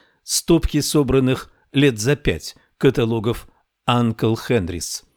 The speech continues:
Слева единственная ступенька поднималась к другой двери,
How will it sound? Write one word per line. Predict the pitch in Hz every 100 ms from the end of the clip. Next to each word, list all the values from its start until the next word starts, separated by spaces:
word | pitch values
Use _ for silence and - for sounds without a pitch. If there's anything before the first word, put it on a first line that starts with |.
| _ _ _ _
Слева | - 139 131 120 117
единственная | 120 113 113 - 107 101 101
ступенька | - 110 139 139 117
поднималась | 92 107 98 107 104 92 - - - -
к | 117
другой | 113 123 98 92
двери, | 90 110 131